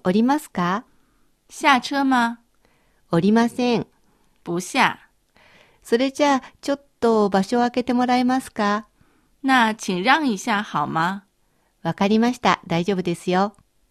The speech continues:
Speaker 2: 好、没问题。
Speaker 1: ありがとう。
Speaker 2: 谢谢。
Speaker 1: どうですか？スムーズにできましたか？
Speaker 2: さて、おしまいに、北京の街角にある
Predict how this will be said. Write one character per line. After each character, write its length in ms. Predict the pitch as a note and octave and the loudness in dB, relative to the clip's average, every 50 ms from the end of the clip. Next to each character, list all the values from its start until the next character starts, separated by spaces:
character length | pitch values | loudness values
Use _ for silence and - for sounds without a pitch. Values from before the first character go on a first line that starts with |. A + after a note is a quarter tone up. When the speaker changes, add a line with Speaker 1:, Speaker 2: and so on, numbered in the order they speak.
| _ _ _ | _ _ _
Speaker 2:
好、 440 | - - - F#3 E3 D3+ - - _ - | -10 -2 2 4 4 4 2 -2 _ -8
没 200 | - - E3+ G3+ | -6 -4 -4 -2
问 220 | A#3+ D4 C#4+ C4 | -2 -2 -4 -4
题。 420 | - - - D#3+ D3+ C#3+ - G#3+ _ _ _ _ _ _ _ _ _ _ _ _ | -8 -10 -12 -10 -10 -10 -10 -12 _ _ _ _ _ _ _ _ _ _ _ _
Speaker 1:
あ 80 | - F#3 | -2 0
り 140 | G3 A3 A3+ | 0 2 2
が 120 | A#3+ A#3+ | 0 0
と 360 | A#3+ A3+ G#3 F#3+ E3+ - - _ _ | 0 0 0 2 2 0 -2 _ _
う。 560 | _ _ _ _ _ _ _ _ _ _ - | _ _ _ _ _ _ _ _ _ _ -20
Speaker 2:
谢 320 | - - - C#4+ C4 A3+ | -16 -8 -4 -2 0 0
谢。 320 | A3 - F#3 D#3+ - - - _ _ _ _ _ _ _ _ _ _ _ | -2 -2 -4 -6 -6 -6 -12 _ _ _ _ _ _ _ _ _ _ _
Speaker 1:
ど 120 | - F3+ F3 | 0 0 2
う 40 | D#3 | 2
で 120 | D#3+ D#3 | 0 -4
す 80 | - - | -6 -4
か？ 240 | - F3 F3+ - _ _ _ _ | -4 -4 -4 -6 _ _ _ _
ス 180 | - - - G3 | -10 -2 2 2
ム 140 | G#3+ A#3+ | 4 4
ー 40 | A3+ | 2
ズ 100 | - G3+ | 2 2
に 80 | F#3 E3 | 2 2
で 100 | F3 E3+ | 0 -2
き 140 | - G#3 G3+ | -2 -2 -2
ま 100 | A3 A3+ | -2 -4
し 80 | - | -4
た 100 | - G3 | -6 -8
か？ 280 | - - F#3+ G#3 B3+ - _ _ _ _ _ _ _ _ _ _ _ _ _ _ | -4 -2 -2 -2 -2 -6 _ _ _ _ _ _ _ _ _ _ _ _ _ _
Speaker 2:
さ 180 | - - D4+ | -8 -8 -6
て、 260 | D4 - G#3+ F#3 - - | 0 0 0 0 0 -2
お 60 | F#3 | -4
し 160 | F#3+ - - | -4 -2 0
ま 140 | A#3+ A#3+ A3+ | 2 2 4
い 120 | A3 A3 G#3+ | 4 4 4
に、 280 | G#3 G#3+ G#3+ G#3+ - - - _ _ _ _ | 4 4 2 2 -2 -8 -20 _ _ _ _
北 120 | - D#4 D4+ | -8 -8 -6
京 160 | - C#4+ A#3+ G3+ | -4 -2 -2 0
の 120 | F3 D#3+ | 0 0
街 300 | D#3+ D#3+ D#3+ F3+ - - | -2 -2 -4 -4 -6 -8
角 240 | - B3 A#3+ B3 A#3+ | -4 -4 -2 0 0
に 160 | A3+ A3+ A3+ | 0 2 2
あ 80 | A3+ A3 | 0 0
る 220 | F3 D#3+ - - | -2 -4 -6 -8